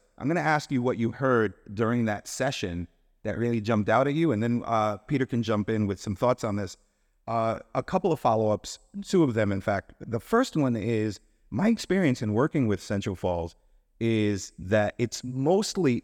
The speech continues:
a homogenous community. So what I find is that my students in other communities are far more aware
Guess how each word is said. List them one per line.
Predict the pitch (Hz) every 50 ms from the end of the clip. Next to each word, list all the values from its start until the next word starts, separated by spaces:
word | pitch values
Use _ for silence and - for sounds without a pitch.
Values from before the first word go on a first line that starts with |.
| - -
a | 120 120 117
homogenous | 110 127 139 135 127 127 139 143 131 139 135 127 120 107 -
community. | - - - 101 107 131 190 226 202 117 101 71 - - _ _ _ _ _ _ _ _ -
So | - 151 139
what | 139 131
I | 151 196 233
find | - - 190 143 127 120 117 120 117 92 -
is | - 117 117 113 110 104 107 101
that | 120 117 -
my | 110 110 107
students | - - - - - - 165 170 160 160 156 147 139 - - - _ 127
in | 117 117 113 113 -
other | 117 127 135 139 135
communities | - - 110 117 123 131 127 117 110 107 95 - -
are | 110 101 98 - _ _ _
far | - 135 131 135 139 143 139
more | 135 135 127 127 127 127 123 120 -
aware | - 107 104 98 92 98 107 113 113 110 107 101 95 92 90